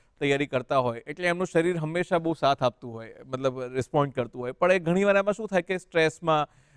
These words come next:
અથવા તો એમાં એ એક્સરસાઇઝ કરવાનું, ફિઝિકલ હેલ્થ સામે ધ્યાન આપવાનું ભૂલી જતો હોય છે. એટલે શું માનું છું કે નાની એક્સરસાઇઝ, અ,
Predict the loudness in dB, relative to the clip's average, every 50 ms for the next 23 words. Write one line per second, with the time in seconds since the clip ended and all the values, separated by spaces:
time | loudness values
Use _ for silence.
0 | -8 -2 2 2 4 4 4 2 0 0 -2 -2 2 4 4 4 4 4 0 -2
1 | -2 -6 0 4 4 4 4 4 2 2 4 4 4 2 2 -2 -4 -2 -2 0
2 | 0 0 0 2 2 2 0 0 0 0 0 0 0 -2 -2 -4 -6 -12 -20 -16
3 | -4 0 2 4 4 4 4 2 0 -2 0 2 2 2 2 2 2 0 -2 0
4 | 0 0 0 -2 -2 -4 -4 -4 -2 -2 -2 -2 0 2 4 4 4 4 4 2
5 | 2 2 2 0 0 0 0 0 -2 -4 -6 -6 -2 2 2 2 2 2 -2 -6
6 | _ _ _ _ _ -20 -20 -4 2 4 6 6 8 6 6 6 4 2 0